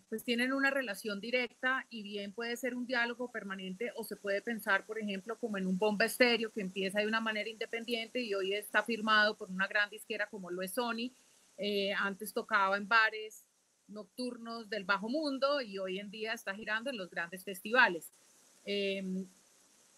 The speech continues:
pero ese no puede ser el foco de atención. Creo que la economía naranja nos llevó a ese foco de atención. Lo que yo creo es que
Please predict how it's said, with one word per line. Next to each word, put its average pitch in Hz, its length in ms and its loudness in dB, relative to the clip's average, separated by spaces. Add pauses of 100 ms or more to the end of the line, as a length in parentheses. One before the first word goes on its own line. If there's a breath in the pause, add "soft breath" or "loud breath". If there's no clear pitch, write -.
(360)
pero 233 160 -2
ese 240 180 -2
no 269 160 -4
puede 269 200 0
ser 269 140 -6
el 277 140 -10
foco 269 280 -6
de 254 60 -4
atención. 214 640 -4 (180)
Creo 208 180 -6
que 247 100 -6
la 240 80 -2
economía 208 420 -8
naranja 214 320 -4
nos 220 180 -14
llevó 254 440 -2
a 226 80 2 (100)
ese 190 160 -8
foco - 280 -10
de 185 60 -2
atención. 196 540 0
Lo 185 100 -4
que 180 100 -10
yo 180 140 -6
creo 233 380 -4
es 233 240 -4
que 226 260 -4